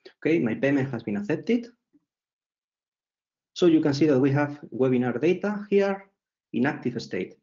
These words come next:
which means that I have access to the data. So if we review this, uh, these are the products that we have acquired. I have the webinar data one. I can rate the offer, for example. I can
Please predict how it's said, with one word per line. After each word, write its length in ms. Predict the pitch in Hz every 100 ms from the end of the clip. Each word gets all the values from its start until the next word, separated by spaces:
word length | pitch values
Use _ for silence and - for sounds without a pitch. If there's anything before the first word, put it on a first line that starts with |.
| _
which 160 | 113 113
means 200 | 151 139
that 180 | 131 143
I 300 | 143 139 - -
have 320 | 143 135 -
access 340 | 135 - 117 -
to 120 | 101
the 120 | 95
data. 260 | 104 - - _ _ _ _ _ -
So 120 | 113
if 80 | 107
we 140 | 143
review 320 | 151 143 143
this, 480 | 147 170 - - - _ _ _ _ _ _ _ 123
uh, 520 | 113 110 104 107 107
these 220 | 127 -
are 220 | 127 117 107
the 120 | 110
products 640 | - 156 190 202 - - -
that 160 | 117
we 100 | 120 120
have 180 | 120
acquired. 480 | 110 151 180 190 190 - _ _ _ 117
I 40 |
have 220 | 120 117
the 80 | 110
webinar 400 | 120 156 165 156
data 260 | 165 165 165
one. 440 | 165 165 165 165 - _ _ _ -
I 60 |
can 480 | 101 104 101 98 101 - -
rate 340 | 104 143 160
the 140 | 165
offer, 260 | 170 170 165
for 120 | 160
example. 600 | 156 170 160 160 160 160 - _ - -
I 80 | 104
can 160 | 107